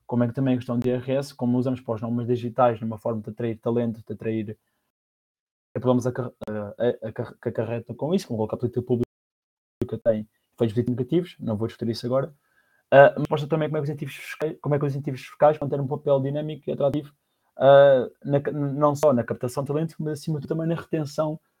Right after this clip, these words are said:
de talento que nós temos em Portugal. Ahm, e acho que era, é, é uma proposta que vai, caminha nesse sentido, também aquela proposta de criar o subsídio de habitação que vai em linha com o subsídio de,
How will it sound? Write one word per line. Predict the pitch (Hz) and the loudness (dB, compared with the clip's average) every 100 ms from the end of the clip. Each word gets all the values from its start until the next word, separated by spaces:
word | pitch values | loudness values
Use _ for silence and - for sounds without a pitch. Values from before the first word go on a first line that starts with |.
| - | -12
de | 139 | -4
talento | 147 151 143 | 0 0 -2
que | |
nós | 147 | -6
temos | 139 139 - | -6 -6 -6
em | |
Portugal. | 127 131 143 143 127 - _ _ - | -6 -4 2 2 2 -2 _ _ -2
Ahm, | 117 117 117 113 113 107 _ - | 4 8 8 6 0 -4 _ -2
e | 131 127 | 4 4
acho | 127 | 4
que | - | 0
era, | 123 113 | 0 2
é, | 90 120 71 113 | 0 0 2 2
é | |
uma | 120 120 | 2 0
proposta | 120 120 113 117 | -2 -6 -6 -4
que | 120 | 2
vai, | 123 | 2
caminha | 110 123 120 | 4 0 2
nesse | 120 - | 0 0
sentido, | 127 123 160 156 _ | -4 -2 -4 -6 _
também | 120 117 | -2 -2
aquela | 113 117 | -2 -4
proposta | 113 113 - 110 113 | -4 -6 -4 -4 -4
de | 110 113 110 _ _ _ - | -2 -2 -4 _ _ _ -10
criar | - 127 | 2 4
o | 120 | 4
subsídio | 123 - 127 | 0 0 4
de | 123 | 4
habitação | 123 123 123 139 120 | 4 -2 -6 -6 -6
que | 120 | 0
vai | 120 117 | 0 0
em | |
linha | 117 113 | -2 -6
com | 107 117 | -8 -10
o | |
subsídio | - 110 - 117 113 | -10 -14 -6 -6 -6
de, | 107 110 | -8 -10